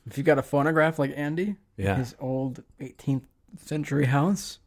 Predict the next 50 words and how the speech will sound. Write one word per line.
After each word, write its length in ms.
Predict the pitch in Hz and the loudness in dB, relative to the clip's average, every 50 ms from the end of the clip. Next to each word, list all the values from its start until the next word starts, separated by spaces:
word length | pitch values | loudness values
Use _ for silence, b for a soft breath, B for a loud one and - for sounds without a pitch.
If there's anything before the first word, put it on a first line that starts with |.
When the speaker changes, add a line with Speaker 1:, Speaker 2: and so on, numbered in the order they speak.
| _ _ _ - - | _ _ _ -2 2
Speaker 2:
Nineteenth 400 | 131 123 120 110 - 98 87 - | 6 6 6 6 4 0 -2 -2
century, 360 | - - 82 80 - - - | -4 -8 -8 -6 -6 -4 -4
I 40 | 147 | -2
Speaker 1:
Yeah, 160 | 127 110 - | -2 -2 -4
Speaker 2:
think, 160 | - - - - - - | -6 -8 -10 -14 -16 -16
Speaker 1:
yeah. 60 | - | -6
Speaker 2:
technically, 560 | - - 90 85 - - - - - - - - | -2 0 0 0 -2 -8 -12 -10 -10 -10 -8 -6
right? 240 | - - - - - - - - | -6 -6 -6 -6 -10 -14 -16 -12
Yeah. 200 | - 76 - - - - _ _ - | -12 -12 -12 -12 -16 -20 _ _ 0
But, 320 | - 113 110 104 - - _ _ _ _ - | 2 4 4 4 2 0 _ _ _ _ -6
you 100 | - 202 | -2 0
know, 280 | 208 190 190 202 202 180 - _ _ _ - | 0 0 0 -2 -4 -6 -10 _ _ _ 2
uh, 260 | - 120 123 123 127 120 | 4 4 6 6 4 4
if 140 | 107 123 - | 2 2 2
you're 100 | 135 113 | 2 2
raking 420 | 101 104 110 123 127 - 156 151 | 4 6 6 6 6 4 2 2
up 200 | 147 147 143 143 | 4 4 2 2
leaves, 720 | 139 135 135 139 143 151 160 170 185 190 196 - - - - _ _ _ _ - | 0 0 2 0 0 -2 -4 -4 -6 -6 -8 -10 -14 -20 -20 _ _ _ _ 4
leaves 180 | 113 131 156 190 | 6 6 6 6
are 60 | 175 | 4
starting 280 | - - 131 101 101 | 4 4 4 4 4
to 80 | 87 - | 0 -4
turn, 340 | - - 107 135 143 104 85 | -2 0 0 2 2 2 0
man. 280 | 80 82 87 107 123 - _ - | 0 -2 -2 -2 -4 -6 _ -10
Speaker 1:
Yeah, 220 | - 131 135 131 123 - _ - | -8 -6 -6 -6 -8 -12 _ -14
they 80 | 123 123 | -10 -8
are. 220 | 127 120 113 117 - b b b b | -8 -8 -8 -10 -14 b b b b
It's, 200 | b 151 - - | b -4 2 6
uh, 380 | 160 151 147 143 143 139 135 131 131 | 8 8 8 8 6 6 4 0 -2
it's, 220 | 135 - - - - _ _ - | -8 -16 -20 -20 -20 _ _ -14
well, 200 | - 151 165 151 | -2 4 6 8
I 40 | 147 | 8
was 140 | 151 147 139 | 8 6 4
just 180 | - 147 139 - | 0 -4 0 4
down 200 | 156 151 147 147 | 4 6 6 4
in 100 | 139 131 | 2 2
Maryland, 500 | 139 135 131 127 120 123 139 165 165 147 - _ _ | 0 0 0 0 -2 -2 -2 -4 -4 -6 -10 _ _
and, 400 | - 160 143 139 135 131 131 131 | 0 2 2 4 4 2 2 2
uh, 480 | 135 131 123 120 120 120 117 113 113 117 - | 4 4 4 4 4 2 0 0 -2 -4 -8
it 100 | 117 120 | -10 -12
was, 360 | 127 135 127 143 - - - - | -12 -12 -10 -10 -10 -10 -6 -2
Speaker 2:
Not 220 | 110 92 87 - | 0 0 0 0
Speaker 1:
like, 100 | 151 85 | -2 -2
Speaker 2:
turning 140 | 85 85 - | -2 0 2
Speaker 1:
eighty 100 | 143 147 147 | 4 4 4
Speaker 2:
there. 20 | 139 | 6
Speaker 1:
degrees 600 | 139 135 127 143 135 135 135 135 135 135 123 117 | 4 2 2 4 4 4 4 4 2 0 0 0
and 100 | 117 110 | 0 2
Speaker 2:
Yeah. 60 | 98 | 2
Speaker 1:
nice, 480 | - 117 120 123 127 113 - - - | 2 0 -2 -4 -4 -4 -6 -10 -14